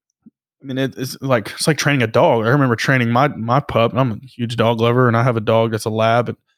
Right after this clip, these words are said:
training him. And what do you, when you train a dog, you train them with positive reinforcement.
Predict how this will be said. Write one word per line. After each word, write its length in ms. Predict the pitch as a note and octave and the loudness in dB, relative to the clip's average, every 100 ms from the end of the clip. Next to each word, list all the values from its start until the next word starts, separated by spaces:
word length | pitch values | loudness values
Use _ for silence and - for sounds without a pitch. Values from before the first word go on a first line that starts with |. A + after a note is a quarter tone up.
| _ _ _ _ _ _ _ _ _ _ | _ _ _ _ _ _ _ _ _ _
training 260 | - C3 A#2 | -2 0 2
him. 200 | C#3 E3 | 2 2
And 180 | C3 A#2 - _ _ _ _ _ - | 0 -4 -16 _ _ _ _ _ -6
what 100 | C#3 | -4
do 60 | |
you, 140 | G#2+ A#2+ | -4 -2
when 140 | C3 | 0
you 100 | C3 | 0
train 300 | - D#3+ D3 | 0 0 2
a 60 | A2 | 0
dog, 580 | - G#3 D3+ G#2+ D#3 - _ _ _ _ _ _ _ _ _ - | 0 2 4 2 -4 -10 _ _ _ _ _ _ _ _ _ -12
you 120 | C#3+ | -6
train 280 | - E3+ E3 | 0 4 4
them 120 | C#3+ | 2
with 140 | C3 | 0
positive 380 | - C3+ C3+ B2 | 0 0 2 0
reinforcement. 600 | A#2 A2+ - - - A1+ | 0 -2 -4 -6 -8 -16